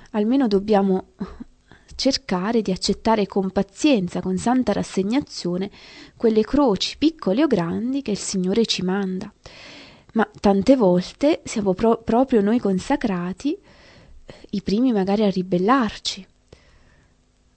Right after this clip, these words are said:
a, a scoraggiarci, a dispiacerci, ecco, non accettare la volontà di Dio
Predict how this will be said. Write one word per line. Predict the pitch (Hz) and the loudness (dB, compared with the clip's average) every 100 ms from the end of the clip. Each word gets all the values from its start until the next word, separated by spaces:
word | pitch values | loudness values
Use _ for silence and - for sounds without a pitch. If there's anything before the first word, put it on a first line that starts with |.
| _ _ _ _ | _ _ _ _
a, | 208 185 202 | -4 -4 -4
a | 196 | -6
scoraggiarci, | - 226 190 180 220 240 202 - | -4 0 0 0 4 4 4 -2
a | |
dispiacerci, | 196 202 - 202 - 349 240 185 - - 190 | -4 -4 0 -2 2 2 2 0 -4 -6 -6
ecco, | 220 202 _ - | -8 -10 _ -12
non | 214 269 | -4 0
accettare | 277 - 214 - - 285 190 185 | 0 0 -2 0 2 2 2 0
la | |
volontà | 185 185 185 190 | 0 0 0 -2
di | 202 285 247 | -2 -2 -2
Dio | 180 226 - | -2 -2 -4